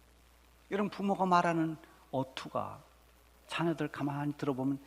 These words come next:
그대로 나옵니다. 부모님이 하나님을 사랑하는지 아닌지 자녀들이 굳이 말 안 해도 다 보고 있습니다. 알고 있습니다.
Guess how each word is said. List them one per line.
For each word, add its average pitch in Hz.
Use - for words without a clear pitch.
그대로 123
나옵니다. 104
부모님이 156
하나님을 139
사랑하는지 110
아닌지 139
자녀들이 123
굳이 175
말 151
안 127
해도 131
다 104
보고 147
있습니다. -
알고 202
있습니다. 160